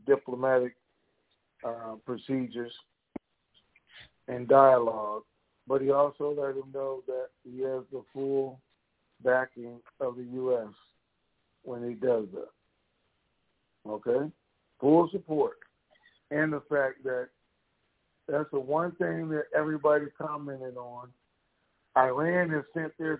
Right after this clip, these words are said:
top guy, but they got over there ten times. The U S has sent nobody.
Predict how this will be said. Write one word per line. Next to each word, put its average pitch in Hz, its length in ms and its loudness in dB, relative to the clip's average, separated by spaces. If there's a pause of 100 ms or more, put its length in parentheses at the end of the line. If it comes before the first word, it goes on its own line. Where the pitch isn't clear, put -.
top 165 300 6 (100)
guy, 156 480 0 (840)
but 139 140 -14
they 147 120 -8
got 147 180 2
over 147 220 2
there 139 280 0 (100)
ten 180 300 -4
times. 131 560 -4 (560)
The 127 80 -10
U 147 240 4
S 156 180 0
has 147 120 -4 (120)
sent 151 260 -6
nobody. 131 680 2